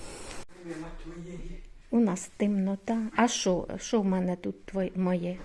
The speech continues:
Speaker 1: А ікра?
Speaker 2: Ну і що?
Speaker 1: Ну, ще не помила,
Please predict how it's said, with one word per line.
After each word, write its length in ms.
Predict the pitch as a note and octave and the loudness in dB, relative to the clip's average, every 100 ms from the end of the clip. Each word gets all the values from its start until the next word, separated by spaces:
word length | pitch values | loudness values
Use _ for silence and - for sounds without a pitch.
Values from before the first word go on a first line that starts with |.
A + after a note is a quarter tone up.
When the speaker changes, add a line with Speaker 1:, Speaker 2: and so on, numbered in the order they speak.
| - | -6
Speaker 1:
А 60 | A3 | -4
ікра? 360 | G3+ F#3 F#3 D#3+ - - - - - - - - | -4 -6 -12 -14 -16 -20 -20 -20 -20 -20 -20 0
Speaker 2:
Ну 180 | B3 A3 | 4 4
і 60 | |
що? 300 | F#3 - G#3+ G#3 - - - - - - - - - - | 2 -4 -4 -6 -10 -20 -20 -20 -20 -20 -20 -20 -20 -16
Speaker 1:
Ну, 80 | A3+ - | -16 -14
ще 80 | |
не 180 | A3 G3+ | -12 -12
помила, 600 | F#3+ - F3+ D#3+ D#3+ D4 | -12 -14 -14 -12 -10 -10